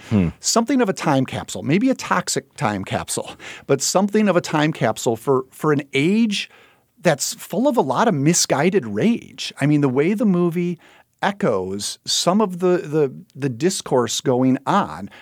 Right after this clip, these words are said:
Speaker 2: whether it's legit or not. The, there are different factions of disenfranchisement yelling at each other in this movie and in the actual world. And I think the way it echoes that is just really interesting. And I will say, you know,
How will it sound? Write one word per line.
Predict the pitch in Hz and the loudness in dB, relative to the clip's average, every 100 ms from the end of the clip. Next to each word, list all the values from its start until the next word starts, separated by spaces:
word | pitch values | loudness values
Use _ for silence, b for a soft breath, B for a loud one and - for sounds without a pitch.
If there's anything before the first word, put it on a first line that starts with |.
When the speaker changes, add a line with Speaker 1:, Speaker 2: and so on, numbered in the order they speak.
| - | -2
Speaker 2:
whether | 139 214 247 | 0 2 2
it's | 220 - | 0 2
legit | 180 147 151 147 139 | 2 4 2 2 2
or | |
not. | 123 95 80 B B - | 2 0 -4 B B -2
The, | 151 170 | 0 0
there | 170 175 | -2 0
are | 165 | 2
different | 123 196 220 208 - | 2 0 0 -4 -8
factions | - 190 226 - 202 151 | -2 0 0 0 2 2
of | 139 | 2
disenfranchisement | 117 131 127 113 120 110 - 98 104 110 | 0 -2 -2 -2 -2 -2 -4 -4 -4 -4
yelling | - 120 123 131 127 104 | -4 2 4 4 2 2
at | 98 | 0
each | 95 - | -2 -6
other | 90 95 - | -6 -8 -4
in | 226 240 | -2 0
this | 214 - | 0 0
movie | 196 170 131 - | 0 0 -4 -2
and | 156 196 190 | 0 2 2
in | 180 | 2
the | 160 143 | 0 0
actual | 135 - 135 120 107 | -2 -4 -2 0 0
world. | 113 214 90 - - B B B B 156 | -2 -2 -2 -6 -16 B B B B 0
And | 151 | 2
I | |
think | 147 220 | 0 0
the | 185 | 2
way | 180 | 2
it | 170 | 2
echoes | 160 165 123 | 0 0 0
that | 123 113 - | 0 0 -2
is | 226 202 | -4 0
just | 220 - | 0 0
really | 180 185 175 | 0 0 2
interesting. | 196 - 160 - - - - B B B | 0 0 -4 -4 -12 -14 -16 B B B
And | 196 | 2
I | 202 | 2
will | 208 269 240 | 2 0 0
say, | - 127 104 101 104 | 2 2 2 -2 -6
you | 196 170 | -2 2
know, | 135 120 | 4 4